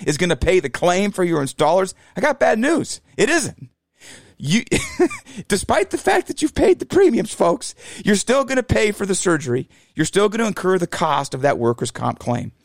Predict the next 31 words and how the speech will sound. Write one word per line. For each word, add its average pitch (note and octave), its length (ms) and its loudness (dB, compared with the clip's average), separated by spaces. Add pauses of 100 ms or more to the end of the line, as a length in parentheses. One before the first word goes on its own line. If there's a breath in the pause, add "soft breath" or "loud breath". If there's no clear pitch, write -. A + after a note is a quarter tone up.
(100)
That's G3 200 0
assuming D#3 500 0
your C3+ 200 -2
installers A#2 560 -2
file C3+ 300 -2
a G#2 60 -8
claim. G2+ 260 -6 (220 soft breath)
And A2 140 2
most F3+ 300 2
of D#3+ 100 0
them C3+ 180 -4
don't. B2+ 300 0 (240 loud breath)
And B2 180 2
that's E3+ 220 -2
why C#3+ 220 2
this B2 140 -8
problem C3 340 -2
hasn't A2+ 340 -2
been G2+ 120 -4
dealt A2+ 260 0
with G#2 160 -4
more G#2 160 -2
thoroughly. B2+ 480 0 (180 soft breath)
Most E3+ 440 2
installers F#3 600 0
don't D3+ 220 0
wanna C#3+ 240 2
be A#2+ 140 -2
seen E3 340 -2
as A#2+ 140 0
a G#2+ 100 0